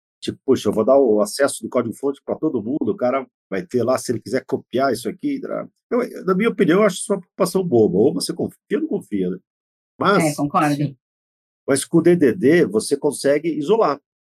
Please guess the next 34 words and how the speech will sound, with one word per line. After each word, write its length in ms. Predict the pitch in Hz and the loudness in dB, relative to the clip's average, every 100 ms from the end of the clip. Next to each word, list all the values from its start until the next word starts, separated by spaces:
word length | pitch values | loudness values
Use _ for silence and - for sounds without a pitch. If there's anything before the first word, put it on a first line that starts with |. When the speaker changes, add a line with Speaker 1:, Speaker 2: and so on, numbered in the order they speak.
| _ | _
Speaker 1:
Tipo, 380 | 117 131 123 117 | -10 -8 -4 -2
eu 100 | 117 | -2
vou 200 | 107 131 | 0 -2
contratar 420 | - 135 131 113 110 | -2 -2 -2 -2 -4
um 60 | |
cara, 460 | - 90 98 147 190 _ - | -2 -2 0 -2 -6 _ 0
que 60 | |
às 80 | 101 | 2
vezes 140 | 107 165 | 2 2
é 40 | |
um 80 | 220 | 0
freelancer 580 | 269 208 147 131 - 101 | 0 2 2 2 -2 -2
também, 300 | 107 98 90 | -2 -2 -4
daí 160 | 92 | -6
você 140 | - - | -8 -10
tem 160 | 180 | -12
que 60 | 180 | -8
tomar 160 | 175 | -8
um 40 | 120 | -6
certo 260 | - 113 | -6 -6
cuidado. 360 | - 104 92 87 _ _ _ _ - | -4 -4 -4 -6 _ _ _ _ -6
Contratar 360 | 185 156 123 | 0 2 2
um 80 | 110 | 0
cara 300 | - 92 107 | 2 2 2
pra 120 | - | 0
desenvolver 420 | 117 156 185 165 120 | 0 4 4 6 4
essas 340 | 135 226 214 | 4 0 -2
classes 380 | 226 208 180 285 | 2 2 2 -4
aqui. 380 | - 233 214 214 | -6 -4 -2 0
Eu 100 | 110 | 0
vou 120 | 101 | 2
dar 100 | 110 | 0
a 40 | |
especificação, 920 | 104 - 98 - - 123 - 127 226 | -2 -4 -10 -8 -6 -6 -2 -4 -4